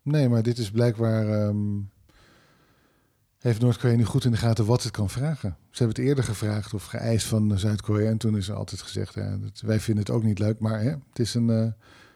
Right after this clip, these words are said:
een democratische samenleving. Het is een free country. Ze kunnen doen wat ze willen, wat we daar ook van vinden. Dat wordt nu niet meer gezegd. Nu wordt er, er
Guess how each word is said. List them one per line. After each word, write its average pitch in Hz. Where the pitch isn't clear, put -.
een 123
democratische 117
samenleving. 113
Het 117
is -
een 120
free 120
country. 120
Ze 117
kunnen 117
doen 120
wat 117
ze -
willen, 107
wat 110
we 110
daar 110
ook 104
van 107
vinden. 101
Dat 117
wordt 117
nu 139
niet 143
meer 123
gezegd. 113
Nu 131
wordt 131
er, 120
er 104